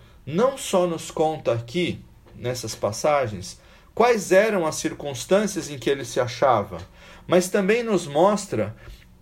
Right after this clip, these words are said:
como uma pessoa age e reage, uma vez que ela colocou Cristo no centro absoluto da sua vida. E colocar Cristo no centro absoluto da, da sua vida deve ser um exemplo que você e eu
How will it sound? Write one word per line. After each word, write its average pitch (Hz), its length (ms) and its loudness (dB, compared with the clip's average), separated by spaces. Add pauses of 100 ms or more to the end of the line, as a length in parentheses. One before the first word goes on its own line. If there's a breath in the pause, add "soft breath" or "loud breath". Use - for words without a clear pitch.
como 247 420 8
uma 208 280 2
pessoa 180 720 4
age 247 500 2 (300 soft breath)
e 180 120 2
reage, 156 680 2 (380 soft breath)
uma 180 200 4
vez 196 280 0
que - 100 2
ela 185 160 6
colocou 185 680 2
Cristo 226 520 -2
no 220 120 -4
centro 196 560 0
absoluto 165 560 0
da 139 140 -6
sua 135 220 -4
vida. 98 400 -6 (420 loud breath)
E 127 80 -8
colocar 180 640 4
Cristo 208 500 -2
no 135 100 -8
centro 165 400 -4
absoluto 139 560 -6
da, 123 260 0
da 113 220 -6
sua 117 240 -2
vida 110 420 -4 (340 loud breath)
deve 175 420 6
ser 170 240 2
um 165 100 -2
exemplo 139 460 -6
que 143 120 -10
você 143 480 0
e 190 160 0
eu 170 300 4